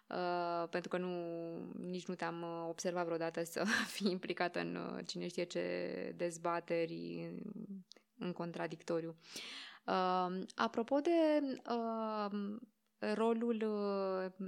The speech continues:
educativ, să zic așa, al bloggingului, uh, cu care am început, uh, discuția noastră, uh, așa cum ai menționat de la bun început, uh, căsuța Oliviei, de fapt, este căsuța virtuală, să zic așa, uh,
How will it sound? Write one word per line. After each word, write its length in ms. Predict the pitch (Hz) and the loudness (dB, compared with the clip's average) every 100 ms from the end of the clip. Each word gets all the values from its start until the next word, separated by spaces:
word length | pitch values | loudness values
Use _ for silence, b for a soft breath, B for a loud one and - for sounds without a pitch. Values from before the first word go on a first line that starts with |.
| - | -6
educativ, 600 | - 185 202 185 185 214 | -2 0 2 2 2 0
să 140 | 202 180 | -2 -6
zic 240 | 175 - | -6 -4
așa, 280 | 180 185 175 | -2 0 2
al 120 | 175 | 2
bloggingului, 880 | 170 185 185 175 170 170 170 190 202 | 2 2 2 -2 -4 -4 -2 -2 0
uh, 360 | 196 185 180 175 | 2 2 0 0
cu 140 | 185 | -2
care 560 | 175 180 180 175 175 170 | 0 2 2 2 2 0
am 200 | 180 175 | 0 0
început, 540 | 175 175 170 214 208 | 0 -2 -2 -2 0
uh, 160 | 175 165 | 0 0
discuția 480 | 170 - 202 196 165 | -4 0 0 2 0
noastră, 680 | 170 160 160 - 175 180 220 B B B B | 2 0 -2 -2 0 2 0 B B B B
uh, 800 | 220 214 208 208 202 196 196 196 - - | 2 4 4 4 2 2 0 -4 -6 -2
așa 240 | 226 247 | 2 4
cum 180 | 247 233 | 4 4
ai 140 | 233 | 6
menționat 460 | 226 226 233 226 233 | 6 4 4 4 4
de 80 | 233 | 2
la 160 | 220 | 2
bun 160 | 208 226 | 2 4
început, 720 | 220 202 214 - 226 247 240 | 4 4 -2 -2 0 0 2
uh, 760 | 233 226 220 220 220 214 208 208 | 0 2 0 0 0 0 0 -2
căsuța 600 | - 214 247 240 220 196 - | 0 0 0 2 6 6 4
Oliviei, 600 | 190 202 202 165 165 165 | 2 2 0 0 -2 -2
de 80 | |
fapt, 300 | 165 254 294 | -4 -4 0
este 300 | 247 240 - | 0 0 0
căsuța 680 | 233 226 208 269 247 - 170 | 0 2 2 2 0 2 2
virtuală, 580 | 170 185 - 165 160 160 | 4 2 2 4 4 4
să 140 | 170 - | -6 -8
zic 180 | 165 | -4
așa, 280 | 208 226 302 302 B B B | -4 0 0 -2 B B B
uh, 80 | - | 2